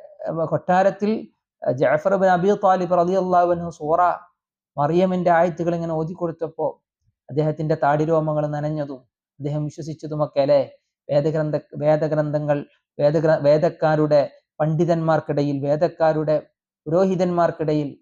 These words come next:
ല്ലേ, വിശ്വാസം നിലനിൽക്കുന്നവർ ആരാണോ, സത്യസന്ധത നിലനിർത്തുന്നവരാരാണോ, അവരുടെ മനസ്സുകളെ സ്വാധീനിക്കും, അവരതിൽ വിശ്വസിക്കുമെന്നാണ്. ഇന്നും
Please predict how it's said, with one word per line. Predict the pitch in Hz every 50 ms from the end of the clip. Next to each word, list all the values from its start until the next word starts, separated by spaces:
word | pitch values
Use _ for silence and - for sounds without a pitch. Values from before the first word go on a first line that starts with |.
| _
ല്ലേ, | 151 147
വിശ്വാസം | 143 139 135 - 165 160 160 156 156 - 156 156
നിലനിൽക്കുന്നവർ | 151 151 151 156 156 151 156 - 151 151 147 147 147 143
ആരാണോ, | 147 147 147 147 143 143 143 143 139 135 _ _ -
സത്യസന്ധത | 151 - - 170 151 160 160 156 151 156 147 156 151
നിലനിർത്തുന്നവരാരാണോ, | 151 147 151 160 160 160 156 - - 156 156 160 160 160 160 170 170 170 165 160 160 156
അവരുടെ | 143 147 147 139 147
മനസ്സുകളെ | 170 175 170 170 165 - 180 175 190 185
സ്വാധീനിക്കും, | 185 - 180 175 180 196 190 190 180 - 185 180
അവരതിൽ | 170 175 180 185 175 190 196
വിശ്വസിക്കുമെന്നാണ്. | 202 - - 220 220 226 208 - 214 202 202 202 196 196 175 139 - - _ _ _ _ _ _ _ _ -
ഇന്നും | 147 160 180 196 208 208